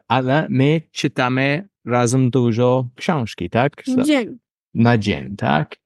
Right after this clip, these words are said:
Speaker 1: I albo matematyka, o coś. No to jest dobrze, tak?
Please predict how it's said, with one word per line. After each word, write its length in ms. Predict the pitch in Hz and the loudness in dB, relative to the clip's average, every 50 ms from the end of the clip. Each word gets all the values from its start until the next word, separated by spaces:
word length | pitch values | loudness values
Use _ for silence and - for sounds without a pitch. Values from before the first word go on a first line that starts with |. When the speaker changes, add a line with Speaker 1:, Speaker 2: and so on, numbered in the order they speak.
| _ _ _ | _ _ _
Speaker 1:
I 240 | 320 233 170 - - | -2 -2 -2 -2 -4
albo 300 | - - 98 82 85 80 | -6 -10 -10 -10 -10 -8
matematyka, 1000 | 80 82 85 98 - 107 113 120 117 101 120 123 101 - - 107 101 98 101 - | -6 -8 -8 -2 0 0 2 2 0 0 -2 -4 -2 0 0 2 2 2 0 0
o 100 | 135 117 | -2 -4
coś. 380 | - - - - 69 - - - | -6 -6 -12 -12 -12 -12 -8 -4
No 100 | 175 190 | -4 0
to 140 | - 247 196 | 2 2 2
jest 160 | 113 95 - | 2 -2 -4
dobrze, 340 | - 76 69 98 101 107 113 | -6 -8 -8 -10 -12 -14 -6
tak? 340 | - 185 185 180 - - | -2 -2 -2 -2 -4 -8